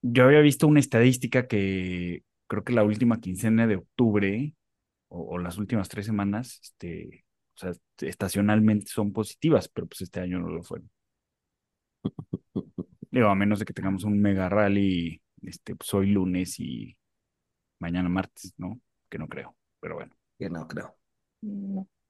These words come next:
Speaker 3: no
Speaker 2: Que no
Speaker 3: parece.
Speaker 2: creo, pero, pero bueno, sobrevivimos sin un crack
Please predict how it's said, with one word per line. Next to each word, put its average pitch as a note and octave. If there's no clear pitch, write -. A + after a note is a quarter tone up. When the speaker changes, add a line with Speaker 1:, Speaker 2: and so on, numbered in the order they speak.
Speaker 3:
no G3
Speaker 2:
Que -
no -
Speaker 3:
parece. -
Speaker 2:
creo, -
pero, G#2
pero B2+
bueno, C3+
sobrevivimos C#3+
sin C#3
un C3+
crack -